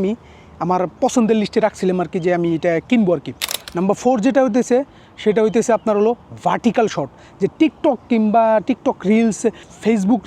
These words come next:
রিলস, শর্ট ভিডিওর জন্য আমি ইউজ করতাম বেশিরভাগই আর কি এই ভার্টিক্যাল মোডটা, যেটাকে আমি ফোর কে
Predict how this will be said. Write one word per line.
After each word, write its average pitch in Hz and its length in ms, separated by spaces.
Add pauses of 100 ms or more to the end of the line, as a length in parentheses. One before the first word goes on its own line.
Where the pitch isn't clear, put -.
রিলস, 233 220 (600)
শর্ট 214 220
ভিডিওর 226 280
জন্য 208 180
আমি 202 120
ইউজ - 140
করতাম - 260
বেশিরভাগই 185 440
আর 151 100
কি 202 80 (420)
এই 156 120 (460)
ভার্টিক্যাল 202 400
মোডটা, 190 260 (280)
যেটাকে 196 300
আমি 202 100 (120)
ফোর 220 260
কে 247 80